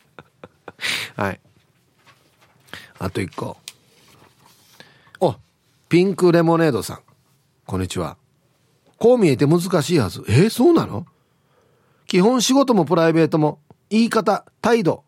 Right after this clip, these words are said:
より根底に他人に愛があるかだね。自分だけとか愛のないマウント野郎には、三回までは多めに見て、ダメならギャフンと言わすど。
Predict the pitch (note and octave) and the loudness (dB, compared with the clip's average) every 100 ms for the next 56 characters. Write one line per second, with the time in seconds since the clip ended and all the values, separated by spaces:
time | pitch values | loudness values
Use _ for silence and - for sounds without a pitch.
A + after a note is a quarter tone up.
0 | _ _ - D3+ C#3+ C3 _ _ _ - | _ _ -2 0 2 -2 _ _ _ -4
1 | G#3+ G#3+ G#3+ F#3+ G3 F#3+ - _ _ _ | -2 0 2 2 2 -2 -8 _ _ _
2 | - G#3 B3 A#3+ - F#3 A3+ D3 D#3+ F3 | -2 0 2 0 0 0 0 0 0 0
3 | E3+ D3+ F#2+ F#2 _ _ _ _ _ _ | 0 -2 -4 -10 _ _ _ _ _ _
4 | - B2+ A3+ D#4 D4 A3 - A3 D3+ C#3 | -6 0 2 4 2 2 2 0 0 -6
5 | - _ - F3+ B3 B3 G3 C#3+ D#3+ E3+ | -8 _ -4 -2 0 0 2 2 2 0
6 | E3+ D#3+ E3+ C3+ F2+ D#2 _ _ _ _ | 2 2 2 0 -4 -10 _ _ _ _
7 | - B3+ C4+ C4+ C#4+ C4+ F#3 D#3 F3 F#3+ | -4 -2 0 2 2 2 2 2 2 2
8 | F#3+ F#3+ F#3 D3 E3 - _ - G3+ B3 | 4 2 2 0 -2 -4 _ -4 0 2
9 | F#3 D3+ D3 F#3 A#3 A3+ E3 F3 F3 C#3 | 2 0 0 0 -2 -2 2 2 2 -2
10 | A2+ G2 | -6 -6